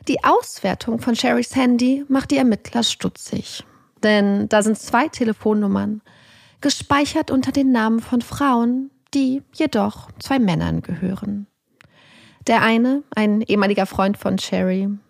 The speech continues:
sie waren vor vielen Jahren zusammen gewesen, hatten sich bei einer gemeinnützigen Organisation kennengelernt. Sherry habe sich viele Geschichten ausgedacht, berichtet der Mann. Geschichten von Misshandlung, von Missbrauch.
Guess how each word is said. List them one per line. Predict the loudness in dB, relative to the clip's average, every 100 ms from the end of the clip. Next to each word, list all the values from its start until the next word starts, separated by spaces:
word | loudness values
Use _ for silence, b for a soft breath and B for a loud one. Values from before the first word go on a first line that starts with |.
| _
sie | -2 0 -2 -2
waren | 0 2 2
vor | 0
vielen | 0 2 4 4
Jahren | 4 2
zusammen | 0 2 2 2
gewesen, | 0 0 -2 -2 -2 -4 b b b b b
hatten | -4 0
sich | 0 0
bei | 0
einer | 0 2
gemeinnützigen | 2 2 2 0 -2 -4 -2 0
Organisation | 0 0 0 -2 -6 -4 -4 -4
kennengelernt. | -6 -6 -4 -6 -6 -6 -6 -12 -18 -20 _ _ b b b b b -10
Sherry | 0 4 4 2 -2 -4 -2
habe | 0
sich | -2 -2
viele | -2 -2
Geschichten | -2 -4 -6 -4 -2
ausgedacht, | 0 -2 -4 -6 -6 -8
berichtet | -8 -6 -8 -6
der | -4
Mann. | -2 -2 -4 -6 -14 b b b b b
Geschichten | -2 2 0 0 0 2 2
von | 0 2 2
Misshandlung, | 2 0 2 2 2 0 0 -4 -6
von | 0 2 2
Missbrauch. | 0 -6 -10 -2 -2 -2 -6